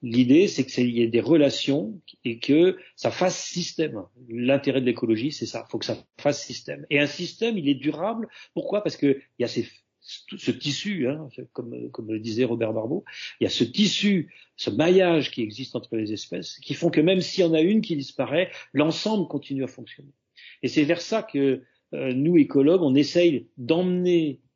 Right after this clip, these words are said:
la nature en ville, de sortir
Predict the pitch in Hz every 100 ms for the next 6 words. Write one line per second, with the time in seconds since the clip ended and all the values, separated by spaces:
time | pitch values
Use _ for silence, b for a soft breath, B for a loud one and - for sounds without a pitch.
0 | _ - 120 123 143 - 170 151 113 107
1 | 113 196 226 _ _ _ _ _ - 117
2 | 120 - 196 - - 175 165 135